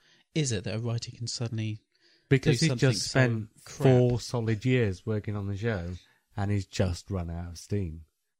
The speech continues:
Speaker 1: Yeah.
Speaker 2: He's got to the point where he's got one good script in him per year left, and they ask
Speaker 1: Yeah.
Speaker 2: him for two.
Speaker 1: Yeah.
Speaker 2: <clears throat>
Speaker 1: I like Kroll, though.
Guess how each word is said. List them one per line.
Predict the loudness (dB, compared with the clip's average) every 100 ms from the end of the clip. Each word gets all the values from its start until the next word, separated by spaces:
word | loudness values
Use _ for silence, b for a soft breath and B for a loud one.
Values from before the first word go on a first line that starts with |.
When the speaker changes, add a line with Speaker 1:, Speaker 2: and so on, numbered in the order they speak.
| _
Speaker 1:
Yeah. | -12 -8 -6 -6 -8 -4
Speaker 2:
He's | -4
got | 0 -2
to | 0
the | 0
point | 2 2 2
where | 2
he's | 0
got | 0 0
one | 2 0 0 -2
good | -2 -2
script | -2 -4 -4 -2
in | 0
him | 0 0
per | 0 2
year | 2 2 2
left, | 2 0 -2 -14 _
and | -4 0
they | 0
ask | -2 -4
Speaker 1:
Yeah. | -6
Speaker 2:
him |
for | -6
two. | -6 -4 -6 -8 _ _ _ _ _ _ _ _ _ _ _ _ _ _ -12
Speaker 1:
Yeah. | -6 -4 -2 -2 -4 -4
Speaker 2:
<clears throat> | 0 2 2 0 -6 -6
Speaker 1:
I | -2
like | -2 -4
Kroll, | -6 -4 -2 -2 -4
though. | -6 -6